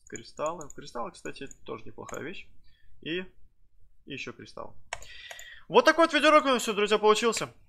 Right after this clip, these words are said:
Если вам понравился, если вы хотите больше видосов по данному интересному, замечательному аккаунту, по этому сочному маршалу, то обязательно не забывайте прожимать лайк, не забывайте подписываться на канал. Также не забывайте, что у нас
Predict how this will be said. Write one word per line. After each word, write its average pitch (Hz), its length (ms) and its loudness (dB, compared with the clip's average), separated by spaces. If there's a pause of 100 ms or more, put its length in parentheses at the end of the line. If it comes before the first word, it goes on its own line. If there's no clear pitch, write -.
Если 165 260 0
вам 226 140 4
понравился, 190 560 8 (480)
если 143 260 -4
вы 170 100 0
хотите 180 480 0
больше 151 380 0
видосов 147 380 -2
по 127 100 -2
данному 135 380 -2
интересному, 123 460 -8
замечательному 117 640 -8
аккаунту, 131 460 -4 (140)
по - 60 -8
этому 113 480 -6
сочному 123 520 -6
маршалу, - 480 0 (460)
то 131 80 -6
обязательно 175 600 -2
не 151 240 -6
забывайте 160 420 -2
прожимать 110 360 -8
лайк, 151 240 -2 (220)
не 190 140 -4
забывайте 196 360 0
подписываться 156 600 -4
на 147 80 -8
канал. 151 420 0 (960)
Также 175 340 10
не 160 120 -4
забывайте, 160 380 2
что - 180 -4
у 156 40 -2
нас - 400 -4